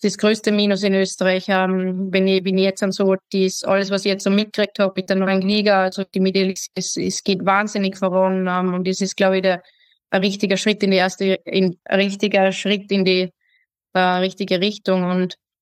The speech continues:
ähm, ich hab auch jetzt an die letzten Spiele per Livestream auf YouTube mitgeschaut. Das ist ein ri-, riesengroßer Schritt, ähm, die Möglichkeit war davor nie gegeben. Ähm, es passieren sehr, sehr viele gute Dinge und ich glaub, äh, das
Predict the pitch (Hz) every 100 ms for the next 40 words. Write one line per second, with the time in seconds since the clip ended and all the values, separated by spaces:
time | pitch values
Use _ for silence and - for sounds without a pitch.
0 | _ 185 185 185 185 180 180 190 196 180
1 | 190 185 202 190 185 185 185 202 - 208
2 | 202 196 196 190 190 185 185 196 202 190
3 | 196 226 226 202 214 202 - 190 180 190
4 | 185 190 190 196 196 190 214 208 196 190
5 | 202 - 196 196 - 180 180 175 185 185
6 | 190 - 175 180 180 185 190 185 208 202
7 | 180 190 180 185 - _ _ _ 180 180
8 | 175 175 190 - 233 226 202 175 - -
9 | 202 214 208 214 196 208 202 196 202 196
10 | 190 180 185 180 185 180 - 180 180 175
11 | 175